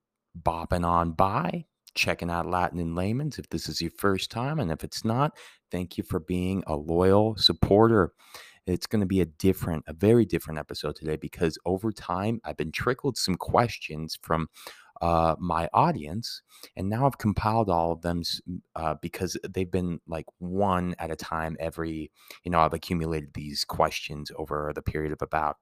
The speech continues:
five months. Again, I don't have a big audience, but I wanted to just shout out my audience and say how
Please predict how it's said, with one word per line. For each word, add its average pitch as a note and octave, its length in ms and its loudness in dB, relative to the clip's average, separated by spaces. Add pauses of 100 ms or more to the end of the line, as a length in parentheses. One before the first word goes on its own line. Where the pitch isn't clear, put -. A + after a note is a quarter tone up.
(120)
five E2+ 280 -2
months. E2 520 -4 (800)
Again, D2+ 380 -8
I D2+ 160 -2
don't D#2 300 -2
have D#2 120 -8
a D2+ 60 -2
big D2 160 -4
audience, D2+ 400 -6 (140)
but B2+ 260 10 (880)
I G#2 400 2
wanted A2+ 520 2
to G2+ 280 0
just F#2+ 220 -2
shout A#2+ 320 -2
out G#2+ 160 -4
my F2 160 0
audience F#2 480 -6
and F#2+ 100 -6
say G2+ 180 -4
how F#2 260 -2